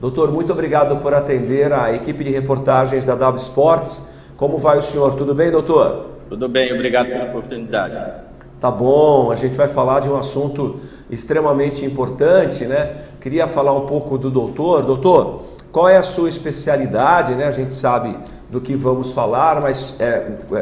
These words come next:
Speaker 1: é, é um protocolo a gente apresentar. Quais são as suas especialidades, doutor, na área, por favor?
Speaker 2: Então, eu sou neurologista, formei em mil novecentos e noventa e quatro,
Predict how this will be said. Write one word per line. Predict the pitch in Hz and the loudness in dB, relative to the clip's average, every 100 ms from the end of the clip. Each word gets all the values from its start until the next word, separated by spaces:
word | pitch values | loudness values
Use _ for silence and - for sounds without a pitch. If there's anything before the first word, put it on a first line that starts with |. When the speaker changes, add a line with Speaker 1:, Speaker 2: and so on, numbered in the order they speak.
| - | -2
Speaker 1:
é, | |
é | 107 | -2
um | 113 | -2
protocolo | - 131 135 131 156 175 131 - - - | -2 -2 -4 0 2 2 0 -4 -10 -14
a | - 117 | -8 -2
gente | 135 143 | 0 0
apresentar. | 147 143 143 135 127 147 151 151 | -2 2 0 0 0 2 2 2
Quais | 180 180 | -2 0
são | 180 175 | -2 -2
as | 160 | -2
suas | 160 160 | -4 -4
especialidades, | 143 156 143 151 143 139 143 131 110 | -6 -8 -6 -4 -2 0 2 0 -4
doutor, | 120 - 143 | -8 -2 -2
na | 135 135 | 0 -2
área, | 131 123 113 | -2 0 -2
por | 113 | -6
favor? | 131 139 120 120 82 - - - - - - - - - - - - - - - | -2 -2 0 -2 -2 -6 -14 -20 -20 -20 -20 -20 -20 -20 -20 -20 -20 -20 -20 -18
Speaker 2:
Então, | - - | -12 -6
eu | 120 | -4
sou | 117 147 | -2 0
neurologista, | 156 151 143 127 107 110 127 - 139 | 2 2 2 0 -2 -4 -6 -6 -6
formei | 131 - 120 117 127 127 123 123 110 | -6 -4 -4 -2 -4 -4 -4 -6 -6
em | 107 107 | -8 -10
mil | 127 | -6
novecentos | 127 117 127 120 | -6 -4 -6 -8
e | |
noventa | 113 113 110 110 | -10 -10 -8 -8
e | |
quatro, | 95 104 120 123 - | -6 -2 -2 -4 -14